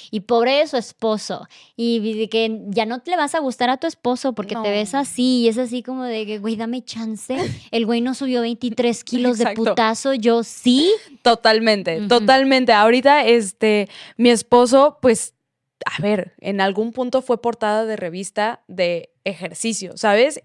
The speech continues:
Speaker 2: Y ahorita, pues, e-, él también está atendiendo al bebé y ha tenido una paternidad que a mí me encanta porque me ha acompañado en cada segundo y ha sido un excelente papá. Y el otro día me dijo, "Oye, me siento muy mal con mi cuerpo, estoy,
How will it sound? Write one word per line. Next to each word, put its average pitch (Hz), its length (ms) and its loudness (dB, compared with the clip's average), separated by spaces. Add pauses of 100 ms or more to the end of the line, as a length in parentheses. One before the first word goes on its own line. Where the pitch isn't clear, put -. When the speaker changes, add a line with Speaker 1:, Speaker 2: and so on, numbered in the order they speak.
Speaker 2:
Y 233 200 2
ahorita, 262 500 2
pues, 247 200 -2
e-, 240 180 -2
él 302 140 2
también 349 280 0
está 339 200 -2
atendiendo 277 420 -4
al 269 60 0
bebé 220 340 2
y 262 160 -4
ha 226 80 0
tenido 269 340 -4
una 269 200 -4
paternidad 202 600 -8
que - 140 -8
a 214 40 -4
mí 220 140 -8
me 220 120 -8
encanta 220 500 -4
porque 202 380 -10 (360)
me 220 160 0
ha 220 120 4
acompañado 208 640 -4
en 208 120 -12
cada 214 280 -2
segundo 208 440 -8
y 208 100 -6
ha 202 100 -4
sido 240 320 -2
un 233 320 -6 (120)
excelente 220 640 -4
papá. 208 440 -4 (380)
Y 262 120 -2
el 277 100 2
otro 294 220 -4
día 311 140 0
me 294 120 -8
dijo, 285 280 -6
"Oye, 269 260 0
me 269 120 -8
siento 285 320 -8
muy 311 360 -8
mal 294 380 -6
con 285 180 -8
mi 214 80 -14
cuerpo, 208 520 -4
estoy, 262 480 -2